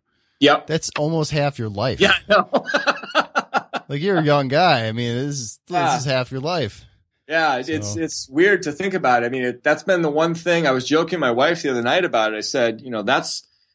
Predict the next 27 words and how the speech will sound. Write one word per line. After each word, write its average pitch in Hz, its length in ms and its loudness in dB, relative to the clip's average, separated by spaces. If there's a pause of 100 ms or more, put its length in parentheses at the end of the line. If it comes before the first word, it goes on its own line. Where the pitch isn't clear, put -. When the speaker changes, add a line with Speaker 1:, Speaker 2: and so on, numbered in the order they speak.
(120)
Speaker 1:
between 160 340 2
her 170 320 2
and 190 140 0
the 151 40 -2
twenty-four 160 400 0
hour 170 160 4
race, 127 240 0
those 147 200 0
are 165 60 2
probably 156 240 2
the 131 40 -2
two 160 160 2
most 147 220 0
consistent 143 600 -2
<laughs> - 40 -8
things 190 420 0
in - 80 0
the 202 460 -2
Speaker 2:
<laughs> - 20 -12
Speaker 1:
last 165 220 2
Speaker 2:
Right. 117 120 -10
Speaker 1:
twenty-something 180 520 -6
years 156 300 2
of 156 60 -6
my 131 100 0
Speaker 2:
Right. 127 60 0
Speaker 1:
life. 151 240 2